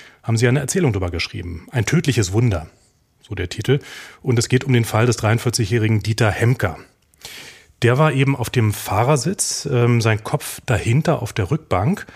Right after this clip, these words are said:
Und Sie waren damals Rechtsmediziner in Hamburg, nehme ich an, und bekamen diese Leichenteile in den Sektionssaal.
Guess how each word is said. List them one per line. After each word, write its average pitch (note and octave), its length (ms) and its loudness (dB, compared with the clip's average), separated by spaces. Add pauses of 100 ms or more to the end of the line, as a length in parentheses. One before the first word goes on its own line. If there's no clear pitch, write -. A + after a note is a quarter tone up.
(360)
Und A#2 220 0
Sie A#2 120 0
waren B2+ 140 4
damals A#2+ 340 2
Rechtsmediziner G#2+ 680 0
in F#2+ 200 -4
Hamburg, A#2+ 360 2
nehme C#3+ 200 2
ich C3 140 -4
an, D3+ 340 0
und B2+ 360 -4
bekamen A#2 340 -2
diese A#2 160 0
Leichenteile G#2 720 0
in G#2+ 120 -4
den G2 120 2
Sektionssaal. F#2+ 680 0